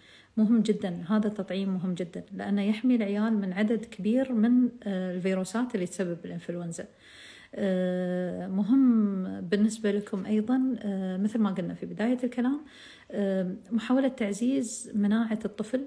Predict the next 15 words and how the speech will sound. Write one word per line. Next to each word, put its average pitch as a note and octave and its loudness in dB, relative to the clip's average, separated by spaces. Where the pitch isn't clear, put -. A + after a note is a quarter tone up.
بشكل G#3 -4
عام، A#3 0
وهذا A3+ 2
ما A#3 6
يستوي A#3+ -2
إلا A#3+ 2
بالالتزام F#3+ -4
بنمط G#3+ 2
حياة G#3 0
صحي. - -6
آه، F3+ -2
احرصوا A#3 0
على G3+ 0
نشاطهم F#3 -4
البدني، E3+ -8